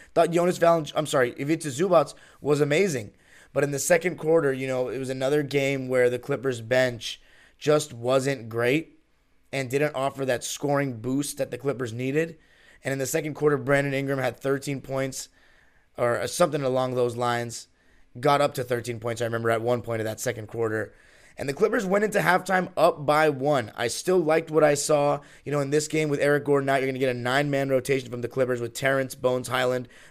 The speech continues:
Mason Plumlee, and Robert Covington. And they staggered Russell Westbrook and Kawhi Leonard in this game. The only thing I'll say about Russ was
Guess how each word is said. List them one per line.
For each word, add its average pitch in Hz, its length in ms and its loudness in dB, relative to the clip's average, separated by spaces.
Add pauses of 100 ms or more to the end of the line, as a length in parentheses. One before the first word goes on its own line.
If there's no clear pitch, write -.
Mason 135 320 -2
Plumlee, 127 300 -2
and 117 100 -2
Robert 117 320 0
Covington. 147 540 0 (220)
And 131 160 -6
they 120 100 0
staggered 139 680 2 (160)
Russell 139 380 0
Westbrook 131 340 -2
and 123 120 -10
Kawhi 123 360 2
Leonard 120 240 0
in 117 80 -6
this 107 160 -8
game. 131 400 -4 (480)
The 165 140 4
only 214 420 0
thing 185 340 -4
I'll 160 140 6
say 160 260 2
about 156 300 4
Russ 143 320 2
was 135 420 4